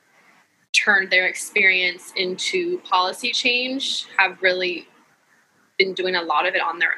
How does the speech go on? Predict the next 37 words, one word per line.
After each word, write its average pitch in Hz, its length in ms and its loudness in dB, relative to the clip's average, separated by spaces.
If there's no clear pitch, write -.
own, 165 220 -2
which 185 200 0
is 180 200 2
impressive. 185 720 0
And 185 80 2
it 165 100 0
shouldn't 254 360 0
be 185 160 2
that 160 220 -2
way. 156 280 0
And 160 100 -4
I 175 40 2
hope 175 320 -6
that 156 160 4
in 175 80 -6
the 170 60 -12
future 175 380 -2
we 165 120 -4
can 165 180 -18
change - 380 -4
that - 220 2
and 175 120 -4
we 170 80 -2
can 175 240 -10
really 170 240 0
create 180 220 0
this - 140 -12
network 175 360 0
of 170 160 -4
folks 170 300 -2
who 185 100 -2
are 170 120 0
doing 175 320 -4
this 165 380 0
and 180 140 -2
we 170 120 -4
can 170 260 -4